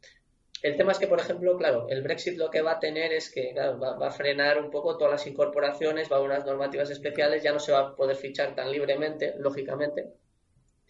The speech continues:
Pero, claro, el, el tema es que en los últimos años, eh, Inglaterra se dio cuenta de que tenía un déficit en cuanto a la formación de jugadores,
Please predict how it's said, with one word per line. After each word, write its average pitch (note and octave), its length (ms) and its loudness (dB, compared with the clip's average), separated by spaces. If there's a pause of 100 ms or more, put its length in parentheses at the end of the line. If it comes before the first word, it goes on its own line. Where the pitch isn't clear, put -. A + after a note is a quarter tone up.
(800)
Pero, G3+ 480 4
claro, D3+ 440 4
el, C3+ 360 2
el C3 200 -2
tema E3 180 0
es E3 120 -2
que E3 100 0
en D3 60 2
los D3 140 -2
últimos D#3+ 440 -6
años, D3 500 -2
eh, B2 320 -10
Inglaterra C3 460 2
se C#3+ 140 -2
dio C3+ 200 0
cuenta C#3+ 480 2
de B2+ 140 -2
que B2 80 -2
tenía C3 320 -2
un C3+ 160 4
déficit C#3 480 -2
en B2+ 100 -6
cuanto B2 220 -2
a A#2+ 40 4
la C3+ 60 2
formación A#2+ 420 0
de C3+ 100 4
jugadores, C#3 600 8